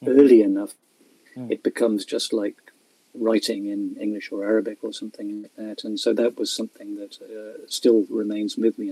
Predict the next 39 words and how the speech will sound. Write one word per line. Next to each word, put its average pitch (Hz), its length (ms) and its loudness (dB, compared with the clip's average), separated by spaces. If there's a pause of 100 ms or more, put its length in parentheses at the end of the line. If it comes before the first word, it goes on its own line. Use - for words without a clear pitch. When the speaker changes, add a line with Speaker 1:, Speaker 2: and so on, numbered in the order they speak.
Speaker 2:
I - 20 -8
can 101 360 -8
hear 120 200 8
something, 113 400 -2
I 104 80 -10
can 104 160 -4
transcribe 110 600 2
it, 107 160 -2
I 104 160 -8
can 104 140 -8
notate 104 420 -8
it 101 140 -18
almost 110 360 -6
instantly. 113 520 -8 (440)
Speaker 1:
Mm. 113 200 -14 (160)
Speaker 2:
And 117 280 0
it, 120 200 2
it, - 180 6 (220)
it - 180 4
gave, 135 260 8 (140)
it, - 220 -2
it, 143 160 0 (260)
it 123 160 4
gave 135 180 8
you 127 160 8
a 110 120 6
good 120 100 6
ear. 120 380 6 (580)
Speaker 1:
Mm. 104 200 -18 (140)
Speaker 2:
Um, 110 280 -4 (240)
I - 20 2
think 143 240 6
it 143 60 6 (100)
gave 131 140 8
you 127 160 8
a 117 120 6
very 120 160 8
practical 113 680 -4 (280)
sense - 520 -10